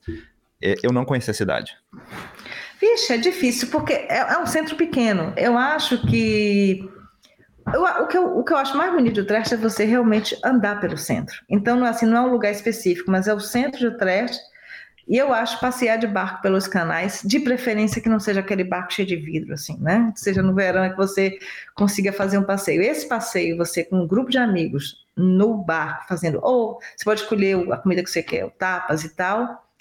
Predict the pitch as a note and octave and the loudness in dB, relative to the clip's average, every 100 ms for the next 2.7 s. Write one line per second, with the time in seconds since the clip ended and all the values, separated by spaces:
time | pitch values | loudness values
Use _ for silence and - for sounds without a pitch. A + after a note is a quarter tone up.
0 | - _ _ G3+ G#3+ G#3 G3 F#3+ F#3+ F#3 | -20 _ _ 0 2 -2 0 0 0 0
1 | G3 G#3 A3+ - D#3+ F#3+ F#3+ F#3+ F3+ F3 | 2 2 0 0 2 2 2 2 2 0
2 | F#3+ F#3+ G#3 F#3+ G#2 E2+ | 0 0 2 2 2 -4